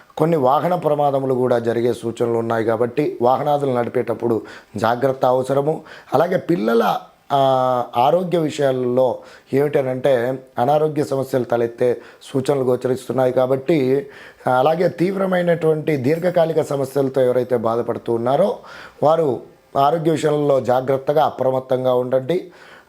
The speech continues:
ఆ, అలాగే అపమృత్యుంజయ ఏమిటనంటే మృత్యుంజయ మంత్రాన్ని పఠించడం పూర్వకంగా, ఎక్కువగా పరమశివుణ్ణి ఆరాధన చేయడం పూర్వకంగా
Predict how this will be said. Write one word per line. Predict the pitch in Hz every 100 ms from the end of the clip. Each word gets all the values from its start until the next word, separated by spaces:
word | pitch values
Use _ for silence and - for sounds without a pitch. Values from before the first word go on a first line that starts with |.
| -
ఆ, | 123 123 120 117 117 - 127
అలాగే | 170 202 208 143 143 147 - _ -
అపమృత్యుంజయ | 165 160 190 202 196 185 180 175 - _ - 139 151 151 127 - - _ _ _ _ _ _ -
ఏమిటనంటే | 131 131 135 127 120 139 113 - - _ _ _ _ _ -
మృత్యుంజయ | 120 135 165 165 170 165
మంత్రాన్ని | 135 135 139 139 131 113 - - -
పఠించడం | 113 143 131 131 123
పూర్వకంగా, | 123 123 120 120 123 143 - - - - -
ఎక్కువగా | 151 175 180
పరమశివుణ్ణి | 160 139 156 208 196 202 196 160
ఆరాధన | 135 147 151 143 139 131
చేయడం | 127 123 120
పూర్వకంగా | 120 131 131 127 127 147